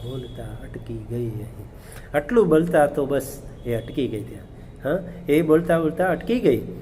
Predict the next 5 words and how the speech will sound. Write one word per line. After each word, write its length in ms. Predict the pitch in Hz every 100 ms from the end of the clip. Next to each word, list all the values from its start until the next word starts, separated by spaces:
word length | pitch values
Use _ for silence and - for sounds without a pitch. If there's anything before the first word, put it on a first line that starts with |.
| - - 120
અધિક 320 | 131 220 156
ધીરજ 460 | 117 127 143 135
ધારી 360 | 113 120 123 123
શકી 380 | 117 120 170 196
નહીં. 420 | 123 - - -